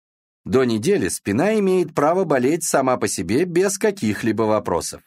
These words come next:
даже без участия тяжелого шкафа. Если нет никаких особых факторов риска, о них мы поговорим чуть позже,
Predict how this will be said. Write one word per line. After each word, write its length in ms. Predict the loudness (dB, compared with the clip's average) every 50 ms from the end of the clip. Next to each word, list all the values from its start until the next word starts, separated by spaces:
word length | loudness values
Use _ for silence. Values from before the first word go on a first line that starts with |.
| _ _
даже 440 | -6 -2 0 2 2 2 2 0 0
без 220 | 0 0 0 0
участия 680 | 0 -2 0 0 2 2 2 0 -2 -2 0 0 0 0
тяжелого 560 | 0 0 0 2 2 2 2 2 0 0 -2
шкафа. 440 | -4 -4 -2 -2 -2 -2 -4 -10 -20 -20 _ _ _ _ 0
Если 340 | 2 2 2 0 -2 -2
нет 260 | 0 0 0 0 0 -2
никаких 440 | -2 -2 -2 -2 -2 -4 -2 -2
особых 420 | -2 -2 0 -2 -2 -2 -2 -4 -4
факторов 520 | -2 -2 -2 -2 -2 -4 -6 -4 -4 -4
риска, 380 | -4 -2 -2 -2 -4 -4 -6 -6 _ _ _ _ _
о 120 | 0 0
них 240 | 2 0 -2 -2 -2
мы 140 | -2 -2 -2
поговорим 500 | -2 -2 0 0 0 0 0 -2 -4 -6
чуть 240 | -6 -6 -8 -8 -4 -2
позже, 400 | 0 0 0 -2 -4 -6 -8